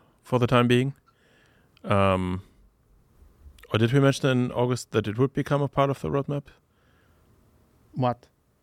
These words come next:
Speaker 2: What?
Speaker 1: P V E?
Speaker 2: No, I think we scrapped. We said that we
Speaker 1: Yeah.
Speaker 2: scrapped.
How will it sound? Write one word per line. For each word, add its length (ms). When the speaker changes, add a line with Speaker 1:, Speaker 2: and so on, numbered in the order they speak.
Speaker 2:
What? 260
Speaker 1:
P 140
V 80
E? 240
Speaker 2:
No, 160
I 80
think 200
we 80
scrapped. 420
We 200
said 220
that 140
we 80
Speaker 1:
Yeah. 60
Speaker 2:
scrapped. 440